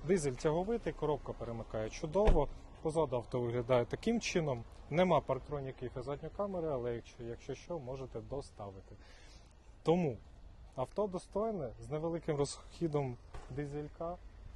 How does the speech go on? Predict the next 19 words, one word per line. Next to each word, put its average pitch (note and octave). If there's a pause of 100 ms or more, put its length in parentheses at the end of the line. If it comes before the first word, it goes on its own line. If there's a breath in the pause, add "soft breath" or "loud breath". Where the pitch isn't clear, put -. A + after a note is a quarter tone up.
(140)
в B2
білому, C3
чудовому C3
кольорі. C#3 (220)
Кого D3 (160)
цікавить C#3 (100)
цей B2+ (380)
класний C3
варіант, C3+
ще C#3
й C3+
по B2+
приємній C3
ціні, C#3 (200)
позаду C#3+
будуть C#3+
питання D3
за C#3
телефоном. D3